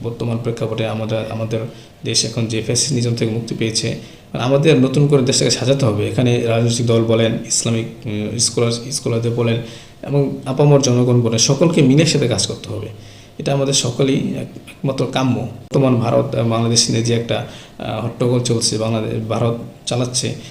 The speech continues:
এটা কিন্তু মোটেও কাম্য না। এখন আমাদের সকলেরই এই, এই বিষয়ে কথা বলা দরকার, এগিয়ে আসা উচিত যে আমাদের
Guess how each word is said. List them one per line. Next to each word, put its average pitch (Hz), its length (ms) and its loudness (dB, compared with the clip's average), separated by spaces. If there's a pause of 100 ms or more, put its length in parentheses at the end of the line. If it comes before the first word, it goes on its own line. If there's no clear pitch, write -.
(120)
এটা - 80 2
কিন্তু 143 160 4
মোটেও 139 240 4
কাম্য 117 260 0
না। 107 80 0
এখন 127 180 0
আমাদের 123 240 2
সকলেরই 139 500 2
এই, 117 260 2
এই 120 180 -2
বিষয়ে 127 320 0
কথা 135 180 4
বলা 117 160 4
দরকার, 117 300 2
এগিয়ে 127 220 4
আসা 120 160 2
উচিত 113 280 -4 (520)
যে 110 260 -4
আমাদের 135 500 4